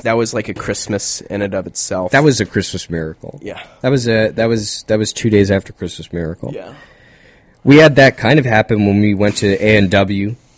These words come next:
Speaker 2: I can't say I endorse
Speaker 1: Yeah.
Speaker 2: A and W, but they, we went in right when they were closing, same sort of deal. I felt like they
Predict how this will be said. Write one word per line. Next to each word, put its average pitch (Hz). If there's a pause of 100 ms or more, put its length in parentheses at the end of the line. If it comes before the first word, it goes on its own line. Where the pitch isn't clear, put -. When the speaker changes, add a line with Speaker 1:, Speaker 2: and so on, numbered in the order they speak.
(380)
Speaker 2:
I 117
can't 143
say 127
I 123
endorse 110
Speaker 1:
Yeah. 110
Speaker 2:
A 104
and 95
W, 98
but 98
they, 101
we 110
went 120
in 117
right 110
when 117
they 120
were 123
closing, 104
same 113
sort 117
of 110
deal. 92
I 92
felt 107
like 101
they 98